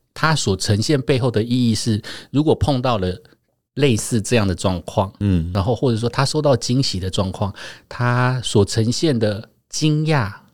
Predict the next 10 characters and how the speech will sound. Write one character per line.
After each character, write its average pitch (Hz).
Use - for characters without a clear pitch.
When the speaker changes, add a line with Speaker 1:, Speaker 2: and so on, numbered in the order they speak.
Speaker 1:
或 135
那 123
种 98
情 113
绪 165
的 127
反 87
应， 104
Speaker 2:
是。 98
Speaker 1:
是 117